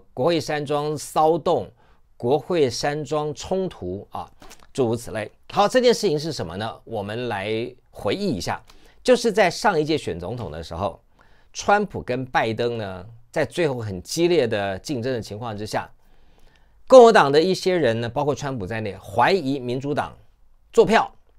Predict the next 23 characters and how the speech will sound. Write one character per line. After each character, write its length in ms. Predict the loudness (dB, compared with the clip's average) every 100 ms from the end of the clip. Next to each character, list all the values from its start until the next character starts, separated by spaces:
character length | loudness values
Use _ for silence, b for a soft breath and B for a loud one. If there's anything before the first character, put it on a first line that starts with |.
| _ _ -20 -20 -20 -20 _
不 80 | 6
要 120 | 6
说 180 | 4 -2
是 100 | -4
他 220 | -6 -4
们 140 | -4
怀 200 | -4 -6
疑， 140 | -8 -4
我 180 | 2 4
也 180 | 6 4
怀 280 | 0 -6 -6
疑 140 | -6
啊。 200 | -10 -10 -20 -20 -20 -20 -20 _ -20 -20 -20 -20 b b
我 200 | 4 4
记 200 | 4 2
得 320 | 2 2 0 -4
那 160 | -6 -4
时 140 | 0
候 100 | -2
我 140 | -2 -6
还 200 | -6 -4
在， 400 | -2 -4 -4 -10 _ -20 -20 -20 _ -20 _ -20 _ -6
呃， 340 | -2 -2 -2